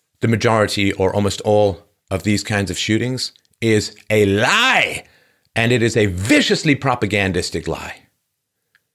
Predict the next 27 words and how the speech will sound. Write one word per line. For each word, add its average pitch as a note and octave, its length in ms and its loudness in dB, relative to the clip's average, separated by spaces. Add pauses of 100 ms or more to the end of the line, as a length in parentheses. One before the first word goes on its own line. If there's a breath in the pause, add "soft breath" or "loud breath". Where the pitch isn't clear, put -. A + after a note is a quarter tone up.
(800)
It A2+ 140 0
is G#2+ 100 -2
so, C#3 140 4
you C3 240 0
try G3+ 280 0
and F#3+ 120 2
think E3+ 180 2
of B2 160 2
any F3 220 4
other D3 140 2
group A2+ 260 0
in F2+ 80 -2
society F2+ 560 -4 (320 soft breath)
that - 180 -4
you C3 60 2
could F2+ 160 0
make G#2+ 240 0
that G#2 200 -2
lie F#2+ 200 0
about E2 320 -2
without F2 300 -4
being F2 180 -4
called D#2+ 340 -6
out. D#2 280 -8
This F#2 160 -8
stuff G2 360 -10
is E2 260 -10